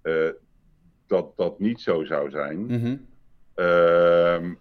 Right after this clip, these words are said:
Speaker 1: eigenlijk vanuit een historische, eh, economische en ecologische logica van complexe systemen. Want eigenlijk zie je dat, dat, dat, eh, eh, eh, ehm,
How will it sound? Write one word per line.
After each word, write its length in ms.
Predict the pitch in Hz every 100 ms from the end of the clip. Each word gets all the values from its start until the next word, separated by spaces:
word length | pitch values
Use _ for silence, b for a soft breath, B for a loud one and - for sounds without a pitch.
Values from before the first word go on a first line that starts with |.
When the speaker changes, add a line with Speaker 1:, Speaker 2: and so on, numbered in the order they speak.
| _
Speaker 1:
eigenlijk 440 | 92 107 - 80
vanuit 640 | - 92 90 - 95 110 -
een 120 | 90
historische, 1200 | 82 85 - 98 90 85 82 - 90 85 85 82 -
eh, 460 | 78 82 82 - 87
economische 680 | - 87 87 87 82 -
en 320 | - - 82
ecologische 760 | - 87 - 85 87 85 - 80
logica 580 | 85 98 98 90 82 82
van 220 | 87 82
complexe 500 | 85 78 85 - -
systemen. 540 | - - 101 90 76 - _ _ _ _ _ _ -
Want 140 | 80
eigenlijk 360 | 92 92 95 90
zie 120 | 90
je 60 | 85
dat, 200 | 82 85
dat, 240 | 85 80 -
dat, 200 | 85 80
eh, 60 | -
eh, 520 | 82 80 - 85 80
eh, 800 | 85 80 82 - 85 82 82
ehm, 100 | 80